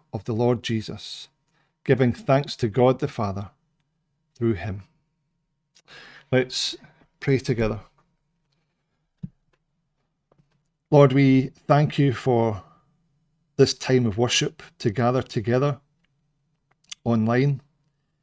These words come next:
and for those listening by telephone today, we ask that you would be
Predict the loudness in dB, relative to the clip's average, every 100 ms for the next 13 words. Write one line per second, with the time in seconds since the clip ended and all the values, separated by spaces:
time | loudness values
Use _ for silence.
0 | _ -8 -6 -4 4 4 4 -2 -2 -2
1 | -2 -4 -2 -2 0 -2 -4 -2 -2 -2
2 | -4 _ _ _ _ _ _ 0 2 4
3 | 2 -2 2 2 2 2 0 0 -2